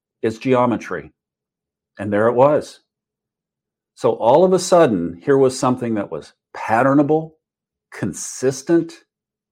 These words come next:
predictable, if you will. And that's what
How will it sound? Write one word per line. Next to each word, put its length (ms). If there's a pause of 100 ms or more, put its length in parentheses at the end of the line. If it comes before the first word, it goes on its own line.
(100)
predictable, 1040
if 220
you 100
will. 500 (1160)
And 180
that's 460 (440)
what 260